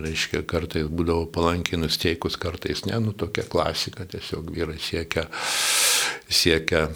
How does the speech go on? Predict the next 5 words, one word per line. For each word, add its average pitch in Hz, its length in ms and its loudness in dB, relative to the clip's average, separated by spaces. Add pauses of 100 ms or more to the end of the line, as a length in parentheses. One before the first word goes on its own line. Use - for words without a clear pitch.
(400)
moters. 85 680 2 (580)
Tai 85 220 6 (480)
dėl 92 420 4
pornografijos 82 960 0
vartojimo 90 680 4